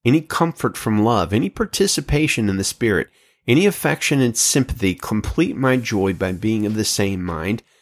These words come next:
having the same love, being in full accord and of one mind. Do nothing from selfish ambition or conceit, but in humility count others more significant than yourselves. Let each of you lo-,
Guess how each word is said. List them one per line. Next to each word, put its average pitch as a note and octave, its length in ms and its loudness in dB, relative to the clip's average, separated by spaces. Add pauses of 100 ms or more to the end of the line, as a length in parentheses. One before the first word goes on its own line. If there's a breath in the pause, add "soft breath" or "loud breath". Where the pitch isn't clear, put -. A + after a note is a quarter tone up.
(140)
having C#3 340 0
the F#3 40 0
same A#2 380 2
love, E2 320 -4
being A#2 220 0
in D3+ 100 0
full C3 320 0
accord G2+ 400 0
and F#2+ 100 -2
of F#2 140 -4
one G#2+ 260 2
mind. F2+ 400 -2 (380)
Do B2+ 140 4
nothing C3 320 2
from G2 180 -6
selfish G2 480 0
ambition G2+ 460 0
or F#2 100 0
conceit, B2 640 -2
but G#2+ 120 2
in G#2 120 0
humility A2+ 600 2
count A#2 360 -4
others C3+ 320 0
more A#2+ 180 2
significant A#2 680 -4
than F#2+ 160 -4
yourselves. E2+ 600 -4 (400 soft breath)
Let A2+ 140 4
each C#3+ 220 2
of G2+ 100 -2
you F#2+ 160 0
lo-, G2+ 240 2